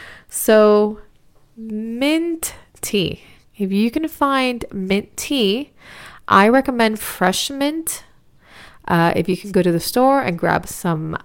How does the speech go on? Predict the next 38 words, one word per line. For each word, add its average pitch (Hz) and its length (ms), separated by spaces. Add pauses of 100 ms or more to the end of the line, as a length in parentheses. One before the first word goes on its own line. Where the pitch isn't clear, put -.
(140)
a 170 80
little 175 300
bunch 170 340
of 170 120
mint. 285 560
I 180 200
not, 214 540 (340)
mm, 226 560 (320)
not 269 360
the 330 80
tea 269 280
bags 269 320
as 269 160
much 254 240
because 202 260
it 180 80
doesn't 180 340 (640)
work 277 220
unless 208 240
you 208 80
rip 185 200
open 175 220
the 180 80
tea 262 220
bag, 247 320
which 185 240
is 165 200
another - 280
thing. 277 380 (180)
But 262 160
fresh 302 320
m-, 233 140
tea - 220
mint. 208 460 (760)
Uh, 180 560 (480)
grab 277 200
the 311 60
tea, 247 500